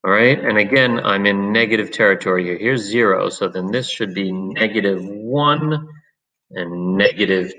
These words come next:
two. All right, let's do one more from this level. Again, these are both in negative territory. So zero, negative one, negative two,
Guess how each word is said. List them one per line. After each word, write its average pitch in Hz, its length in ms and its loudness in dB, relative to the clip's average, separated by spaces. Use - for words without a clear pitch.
two. 147 640 2
All 117 60 -4
right, 120 120 0
let's 123 200 2
do 107 180 2
one 110 180 4
more 104 240 4
from 98 220 0
this 98 180 0
level. 95 440 -2
Again, 113 440 2
these 123 240 2
are 120 40 4
both 110 280 0
in 101 100 0
negative 101 380 0
territory. 92 520 -2
So 95 300 -6
zero, 120 500 0
negative 95 500 -2
one, 123 380 0
negative 92 460 -4
two, 139 640 0